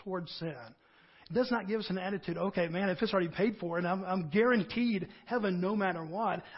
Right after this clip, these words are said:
I can go do whatever I want." That's not the attitude of a believer whatsoever. The attitude of the believer is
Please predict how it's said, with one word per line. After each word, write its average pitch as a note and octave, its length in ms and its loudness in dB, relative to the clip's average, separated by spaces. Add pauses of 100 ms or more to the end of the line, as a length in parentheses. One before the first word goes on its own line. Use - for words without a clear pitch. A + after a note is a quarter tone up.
I B3+ 40 -4
can B3 120 0
go F3+ 120 2
do F3 120 2
whatever E3+ 280 -4
I D#3 60 -8
want." D#3+ 300 -10 (260)
That's - 160 -10
not G#3+ 140 -4
the F3 120 -6
attitude F3 300 -6
of E3+ 100 -6
a F3+ 60 -6
believer F3+ 340 -6
whatsoever. G3 720 -14 (2000)
The F3+ 140 -8
attitude F#3 320 0
of E3+ 80 0
the D3+ 60 -4
believer F3+ 300 -4
is D3+ 220 -6